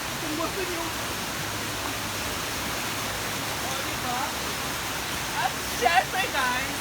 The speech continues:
diba? Sorry ka muna. Ah, so ngayon, guys, um, diba itong, alam naman natin itong upuan na to,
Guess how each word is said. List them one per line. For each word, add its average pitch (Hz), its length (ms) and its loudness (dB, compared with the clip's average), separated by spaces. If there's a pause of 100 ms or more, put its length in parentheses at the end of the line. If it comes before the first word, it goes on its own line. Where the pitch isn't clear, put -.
(160)
diba? 233 320 2
Sorry 254 320 0
ka 254 160 -2
muna. 240 280 -2 (880)
Ah, 285 260 6
so 349 160 0
ngayon, 359 320 4
guys, 254 260 4 (120)
um, 254 280 4 (600)
diba 311 220 8
itong, 294 340 2
alam 320 160 8
naman 302 240 4
natin 254 320 4
itong - 320 0
upuan 240 320 0
na 240 160 0
to, 226 140 2